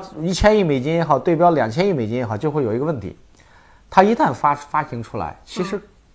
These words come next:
Speaker 1: 反正作为我来说，我认为大家 Facebook 这么牛逼的公司，大家还关注它背后到底有没有美元吗？
Speaker 2: 对。
Speaker 1: 没有人关注它背后到底有没有美元。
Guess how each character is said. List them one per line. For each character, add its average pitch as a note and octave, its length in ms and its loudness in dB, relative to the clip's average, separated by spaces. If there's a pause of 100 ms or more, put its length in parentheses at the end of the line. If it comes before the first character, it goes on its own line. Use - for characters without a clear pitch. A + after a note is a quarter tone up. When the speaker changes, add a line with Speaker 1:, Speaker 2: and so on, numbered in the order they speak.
(160)
Speaker 1:
反 D#3 140 0
正 F#3+ 100 0
作 A3 160 6
为 B3 60 6
我 B2 140 0
来 F2 160 -4
说， A#2 120 -8
我 G#2 160 -6
认 C#3 80 -8
为 D3 100 -8
大 D3 200 -12
家 D#3 180 -6 (520)
Facebook G#3 460 -2
这 C4+ 120 -10
么 B3+ 100 -2
牛 A#2 120 -6
逼 A#2+ 120 -6
的 A#2+ 80 -4
公 A#2+ 160 -8
司， A#2 140 -12
大 C#3 180 -12
家 E3 120 -8
还 E3+ 100 -6
关 F3 240 -4
注 F3 100 -2
它 D3+ 80 -4
背 E3 160 -2
后 D#3 140 -2
到 D#3 100 -2
底 D#3 120 -2
有 C#3+ 80 0
没 D3 80 -4
有 E3+ 80 -2
美 B2+ 100 -4
元 F#2+ 180 -4
吗？ D3+ 160 -4 (520)
Speaker 2:
对。 G3+ 220 -8 (460)
Speaker 1:
没 E3+ 140 4
有 G4+ 140 8
人 E3 160 2
关 F3+ 200 2
注 E3+ 140 2
它 D#3+ 80 4
背 E3 160 0
后 D#3+ 100 0
到 D#3 160 2
底 D3 120 2
有 D3+ 60 0
没 D3+ 180 -2
有 D3+ 80 0
美 B2 160 -4
元。 F2+ 260 -8